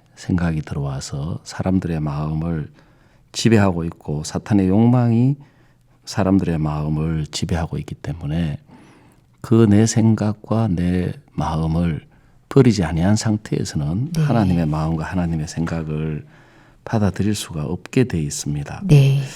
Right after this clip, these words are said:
Speaker 1: 다시 말하자면 우리 마음과 생각 자체는 안티 하나님, 예, 안티 크라이스트라고 이야기하죠.
Speaker 2: 네.
Speaker 1: 안티 말씀입니다.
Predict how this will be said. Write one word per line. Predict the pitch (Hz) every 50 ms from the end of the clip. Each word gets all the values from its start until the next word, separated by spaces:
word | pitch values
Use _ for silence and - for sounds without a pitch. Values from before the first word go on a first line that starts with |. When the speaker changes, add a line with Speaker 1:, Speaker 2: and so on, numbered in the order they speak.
| - - _
Speaker 1:
다시 | - 120 117 110 117
말하자면 | 110 104 98 98 - 98 90 87
우리 | 90 95 107 107 110 110 107 107 107 107 101
마음과 | 95 87 87 92 98 104 92 92
생각 | 92 - - 104 101 95 95
자체는 | - - 90 87 - - - 104 92 98 104 101 73 135 - - _ _ _ _ _ _ _ _ _ _ _ _ _
안티 | - - 113 120 120 - - - 135 110 87
하나님, | - - 98 87 78 73 73 73 71 85 - _ _ _ _ - - - -
예, | - 73 - - -
안티 | 147 170 180 - - -
크라이스트라고 | - - - 82 80 80 - - - - 85 78 76
이야기하죠. | 71 69 71 - - 67 71 71 - - 65 69 92 131 156
Speaker 2:
네. | 165 165 156 143 135 135 - - -
Speaker 1:
안티 | - - 101 104 - - - 110
말씀입니다. | 92 78 73 - 90 90 - - - 160 127 98 80 73 69 65 - - - - - -